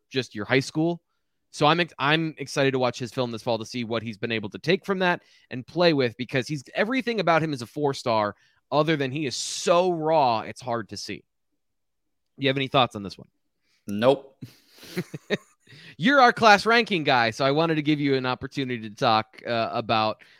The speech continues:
Speaker 1: the class ranking overall. Do you think they're gonna
Speaker 2: Yeah.
Speaker 1: finish the top ten?
Speaker 2: Are they going to finish in the top ten? Um, maybe. Uh, if you, if you look there are, Penn State is on the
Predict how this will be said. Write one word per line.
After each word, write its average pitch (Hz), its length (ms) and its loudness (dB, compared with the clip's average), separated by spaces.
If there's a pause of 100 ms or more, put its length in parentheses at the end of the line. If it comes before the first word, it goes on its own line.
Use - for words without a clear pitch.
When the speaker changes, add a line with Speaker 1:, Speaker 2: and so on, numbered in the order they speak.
Speaker 1:
the 123 80 -12
class 127 320 -2
ranking 117 380 -4
overall. 101 640 -4 (180)
Do 131 80 -4
you 147 40 2
think 170 140 -2
they're 170 100 -2
gonna 156 100 6
Speaker 2:
Yeah. 139 180 8
Speaker 1:
finish 92 120 -4
the 85 60 -10
top 170 220 2
ten? 190 320 0 (1040)
Speaker 2:
Are 120 160 4
they 127 120 2
going 117 220 -2
to 110 60 -6
finish 107 220 -6
in 110 80 -4
the 98 60 -8
top 104 180 2
ten? 98 220 -4
Um, 117 680 2 (1600)
maybe. 113 680 -2
Uh, 123 120 2 (100)
if 127 160 -4
you, 156 300 -4
if 123 160 -4
you 160 80 0
look 135 580 2 (640)
there 120 340 2
are, 107 520 0
Penn 139 180 -4
State 127 300 -2
is 107 260 -6
on 113 220 -2
the 95 240 -8